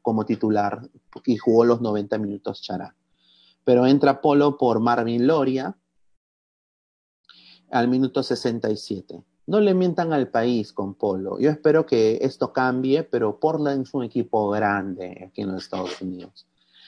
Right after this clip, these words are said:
Eh, Polo es pieza de recambio. Quizás si Polo va a un, eh, Minnesota United o a un Inter Fútbol Club,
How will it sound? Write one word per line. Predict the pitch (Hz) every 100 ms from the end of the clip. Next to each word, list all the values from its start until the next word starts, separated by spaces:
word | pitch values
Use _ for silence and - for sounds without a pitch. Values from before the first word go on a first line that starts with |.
| _ -
Eh, | 113 107 107 107 104 104 101 _ _ _ _ _ _ -
Polo | 151 151 151
es |
pieza | 147 139 147
de | 135
recambio. | 113 104 123 113 107 101 98
Quizás | - 117 156 151
si | -
Polo | 135 139 139 139 131
va | 123 123 127 127
a | - 110 107
un, | 113 117 117 117 117 113 _ _ _ _ _ _
eh, | 110 107 107 104 101 98 95 92 92 _ _ _ _ -
Minnesota | 123 113 - 120 127
United | 113 101 113 127 127 120 117 120 120 120 _ _ _ -
o | 101
a | 101
un | 104 107 -
Inter | 120 120 113 107 101
Fútbol | - 110 98 95 95
Club, | 151 147 147 139 135 -